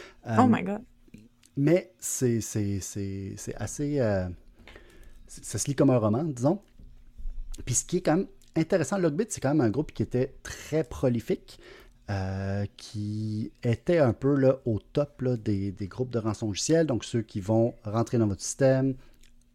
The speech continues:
Speaker 1: chiffrer vos données, puis après ça, vous demandez une rançon. Et en plus de ça, après ça,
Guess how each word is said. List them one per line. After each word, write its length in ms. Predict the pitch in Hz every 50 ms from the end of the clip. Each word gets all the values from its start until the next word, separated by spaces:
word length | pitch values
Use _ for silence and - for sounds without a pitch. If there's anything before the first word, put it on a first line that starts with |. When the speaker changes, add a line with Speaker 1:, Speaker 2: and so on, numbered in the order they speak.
| _ _
Speaker 1:
chiffrer 420 | - - - - 120 - - - 117
vos 120 | 104 107 104
données, 420 | 98 104 95 98 117 123 127 131
puis 120 | - 120
après 200 | 104 92 95 101
ça, 140 | - - 117
vous 280 | 104 101 110 104 104 98 - -
demandez 320 | 107 104 104 101 101 107
une 80 | 107 98
rançon. 400 | 90 95 87 - - 175 208 - - - - - - - - - -
Et 160 | 185 190 - -
en 100 | 135 127
plus 180 | 131 123 113
de 100 | 120 104 -
ça, 240 | - 135 143 139
après 180 | 120 - 104 98
ça, 300 | - - 135 135 139